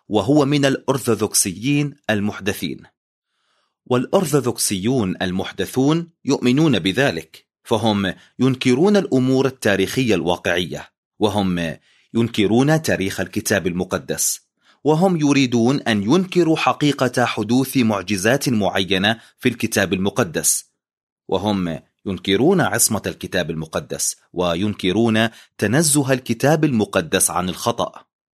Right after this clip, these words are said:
وهم ينكرون الوحي اللفظي، وهم ينكرون الوحي التام، وهم يقولون: "عندما يتحدث الكتاب المقدس إليك فإنه موحى به، فهناك شيء يصعقك."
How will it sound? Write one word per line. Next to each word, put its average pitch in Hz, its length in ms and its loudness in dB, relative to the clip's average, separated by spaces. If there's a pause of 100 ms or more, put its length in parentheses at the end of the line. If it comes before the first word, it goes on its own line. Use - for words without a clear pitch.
(300)
وهم 117 380 2
ينكرون 107 600 0
الوحي 90 440 -2
اللفظي، 87 600 0 (240)
وهم 90 340 -2
ينكرون 104 640 0
الوحي 90 400 -4
التام، 143 480 0 (240)
وهم 147 300 0
يقولون: 135 640 2 (280)
"عندما 160 420 2
يتحدث 160 680 0
الكتاب 165 500 0
المقدس 107 640 0
إليك 110 400 0 (160)
فإنه 143 540 2
موحى 165 580 2
به، 98 400 -4 (460)
فهناك 95 720 -2 (140)
شيء 131 680 0
يصعقك." 101 720 -2